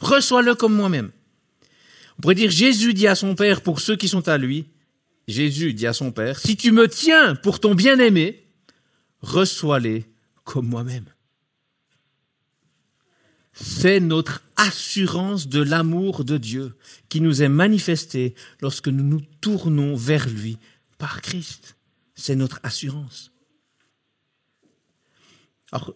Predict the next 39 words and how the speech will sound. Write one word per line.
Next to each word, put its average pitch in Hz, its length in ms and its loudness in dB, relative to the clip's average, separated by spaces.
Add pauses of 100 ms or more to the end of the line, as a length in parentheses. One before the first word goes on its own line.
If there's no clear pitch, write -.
(120)
c'est 147 160 -2
vrai 196 160 0
que 220 80 -12
pour 139 160 -4
une 139 80 0
illustration, 160 460 -2
je 175 100 -4
réfléchissais 143 540 -2
si 135 320 -6
des 117 120 -2
gens 143 200 -2
vivaient 131 300 0
ça, 226 180 -4
puis 170 120 -6
je 143 40 -2
me 131 80 -2
dis, « 135 120 -6
Ah, 147 40 -6
mais 147 80 -2
c'est 139 160 -2
vrai 185 180 -2
que, 139 220 -2 (420)
euh, 113 120 -2
les 120 640 -2
catholiques 190 440 -2
romains 143 440 -2 (220)
aiment 240 260 4
ce - 180 -2
contexte 160 460 -2
de 131 60 2
l'amour 131 260 0
par 135 180 -6
substitution. » 120 720 -12 (840)
Mais 151 100 2
malheureusement, 214 560 4
ils 233 120 4
utilisent 202 300 0
un 170 80 4
contexte 208 560 -2